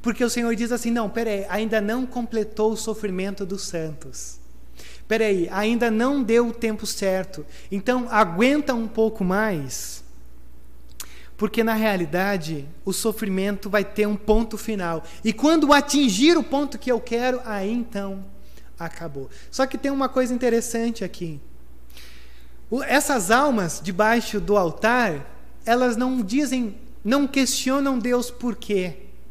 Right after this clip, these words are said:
"Senhor, por que que tá acontecendo isso? Por que que o Senhor tá permitindo a morte, o anticristo, a fome, a miséria, a injustiça?" Eles perguntam, "Até quando?"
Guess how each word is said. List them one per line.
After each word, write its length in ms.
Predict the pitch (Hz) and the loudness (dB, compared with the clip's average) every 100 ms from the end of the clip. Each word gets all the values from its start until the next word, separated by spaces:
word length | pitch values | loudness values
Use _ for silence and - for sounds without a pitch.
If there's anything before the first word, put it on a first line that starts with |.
| - - - - - - - - | -10 -10 -12 -12 -12 -12 -12 -4
"Senhor, 360 | 277 269 233 | 2 6 6
por 160 | 220 262 | 4 0
que 160 | 254 | 2
que 120 | 247 220 | 0 0
tá 120 | 202 | 0
acontecendo 640 | 190 180 175 - 180 170 | 0 -2 -2 -4 -2 -2
isso? 360 | 151 139 - 143 - - - - - - - - - - - - - | -4 -6 -8 -10 -12 -12 -12 -12 -12 -12 -12 -12 -12 -12 -12 -8 -4
Por 100 | 254 | 0
que 120 | 311 | 0
que 100 | 269 | 0
o 20 | |
Senhor 280 | - 233 226 | -2 -2 -2
tá 140 | 226 | -2
permitindo 540 | - 208 202 - 208 196 | -2 -2 -2 -4 -2 -2
a 60 | |
morte, 440 | 170 175 170 - 196 | -2 -2 -2 -2 -2
o 40 | |
anticristo, 720 | 190 - - 202 185 - 139 - - - | -2 -4 -4 -4 -4 -8 -10 -12 -12 -2
a 100 | 196 | 0
fome, 420 | - 226 226 202 | 4 6 6 4
a 80 | 220 | 2
miséria, 580 | 214 170 190 214 180 185 | 2 2 2 2 4 4
a 60 | 240 | 6
injustiça?" 920 | 233 226 - 247 254 - - 147 - - - - - - - - - - - - | 4 2 0 2 2 0 -4 -6 -8 -12 -12 -12 -12 -12 -12 -12 -12 -12 -12 -4
Eles 260 | 233 254 247 | 2 2 4
perguntam, 880 | 247 208 175 240 269 214 175 139 - - - - - - - - | 2 2 0 0 0 -2 -4 -6 -10 -12 -12 -12 -12 -12 -12 -6
"Até 320 | 185 - 202 | -6 -4 -6
quando?" 720 | 196 196 175 175 170 139 123 | -6 -4 -2 -2 -2 -6 -8